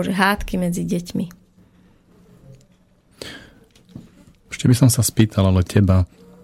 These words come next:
Speaker 2: mm, ako vyzerá to tvoje utrpenie, keď sa tvoje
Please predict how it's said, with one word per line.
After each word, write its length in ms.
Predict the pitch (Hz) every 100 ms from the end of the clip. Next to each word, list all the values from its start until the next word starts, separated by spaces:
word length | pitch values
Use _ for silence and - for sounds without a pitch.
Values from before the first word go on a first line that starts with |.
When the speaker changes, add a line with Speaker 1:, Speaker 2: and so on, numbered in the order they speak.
| - -
Speaker 2:
mm, 640 | 87 87 85 87 87 87 - _ _ _ _ _ -
ako 140 | - 160
vyzerá 300 | 131 110 104
to 80 | 107
tvoje 220 | - 104
utrpenie, 680 | - 98 - 110 87 82 92
keď 100 | -
sa 120 | - 87
tvoje 400 | - 92 95 90